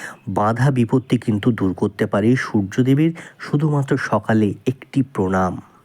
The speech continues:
কিভাবে করবেন, কি করবেন, সমস্ত আমি ডি-, বিস্তারিত আলোচনায় আসছি। কারণ সূর্যদেবের প্রিয় রং হলো লাল,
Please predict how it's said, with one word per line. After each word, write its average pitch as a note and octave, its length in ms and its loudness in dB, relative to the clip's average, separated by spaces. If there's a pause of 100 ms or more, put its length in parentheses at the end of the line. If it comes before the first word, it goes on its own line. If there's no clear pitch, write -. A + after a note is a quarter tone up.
(880)
কিভাবে E3 420 2
করবেন, D3 440 0
কি D3 160 0
করবেন, C3+ 280 0
সমস্ত F#3+ 460 -2
আমি G#2 140 -2
ডি-, G2+ 180 -6
বিস্তারিত G2 540 -4
আলোচনায় G#2 420 -2
আসছি। - 500 -6 (1400)
কারণ D3+ 240 0
সূর্যদেবের G#2+ 680 0
প্রিয় B2 380 2
রং A2 380 0
হলো A#2 260 2
লাল, F#2 480 -2